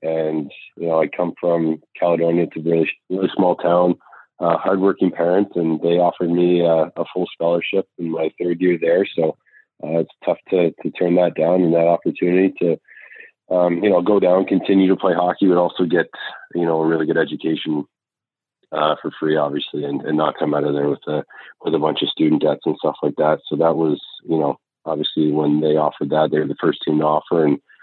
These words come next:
um, you know, that's hard to turn down. So, um, you know, went down there, had a, had a blast, played there for three years, and was able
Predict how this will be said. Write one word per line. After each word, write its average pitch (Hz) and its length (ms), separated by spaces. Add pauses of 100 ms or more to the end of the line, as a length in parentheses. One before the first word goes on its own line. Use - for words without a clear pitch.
(320)
um, 73 360 (140)
you 78 120
know, 71 220
that's 80 180
hard 82 200
to - 80
turn 76 240
down. 71 280 (280)
So, 69 240 (500)
um, 71 320
you 82 60
know, 80 280 (120)
went 80 260
down 82 260
there, 87 220
had 82 200
a, 80 120 (140)
had 82 140
a 82 40
blast, 80 420
played 85 160
there 82 180
for 80 100 (100)
three 82 180
years, 87 280
and 80 280 (640)
was 80 280
able 80 260